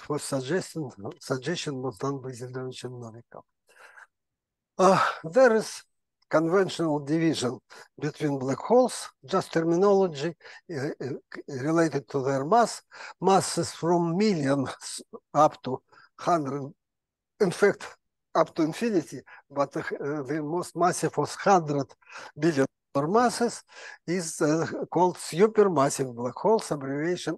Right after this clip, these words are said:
S M B H. Another so-called intermediate mass black holes from hundred to hundred thousand solar masses, big range,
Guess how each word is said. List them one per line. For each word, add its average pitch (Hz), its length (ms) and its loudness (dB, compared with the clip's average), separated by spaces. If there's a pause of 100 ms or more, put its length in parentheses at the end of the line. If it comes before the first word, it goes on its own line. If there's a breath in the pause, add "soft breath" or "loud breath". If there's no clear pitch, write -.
S 170 280 -2
M 143 160 -2
B 135 140 -4
H. 107 440 -10 (380 loud breath)
Another 214 460 4
so-called 190 640 2 (120)
intermediate 185 800 2
mass 190 280 0
black 185 260 -4
holes 240 420 -2 (640 loud breath)
from 165 280 2
hundred 233 640 4 (240)
to 165 100 2
hundred 185 500 2
thousand - 160 -2 (340)
solar 165 400 -2
masses, 214 560 -2 (1400 loud breath)
big 151 260 -4
range, 208 460 2